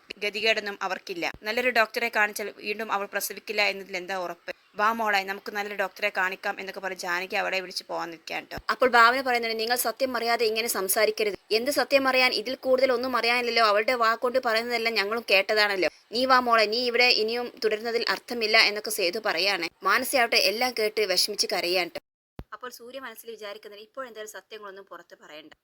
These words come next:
മാനസ് പറഞ്ഞത് തന്നെയാണ് ശരി എന്ന രീതിയിൽ നിൽക്കുക, അല്ലെങ്കിൽ മാനസയുടെ അച്ഛനും അമ്മയും വെറുതെ നിൽക്കില്ല. മാത്രമല്ല, പുറം ലോകം എന്തായാലും ഈ വിവരം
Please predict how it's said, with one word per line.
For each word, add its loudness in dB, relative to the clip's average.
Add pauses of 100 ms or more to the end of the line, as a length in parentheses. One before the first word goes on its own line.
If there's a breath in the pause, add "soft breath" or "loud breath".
മാനസ് -10
പറഞ്ഞത് -18
തന്നെയാണ് -14
ശരി -14
എന്ന -12
രീതിയിൽ -20
നിൽക്കുക, -20
അല്ലെങ്കിൽ -14
മാനസയുടെ -14
അച്ഛനും -18
അമ്മയും -18
വെറുതെ -18
നിൽക്കില്ല. -20 (220)
മാത്രമല്ല, -16
പുറം -20
ലോകം -14
എന്തായാലും -16
ഈ -18 (280)
വിവരം -20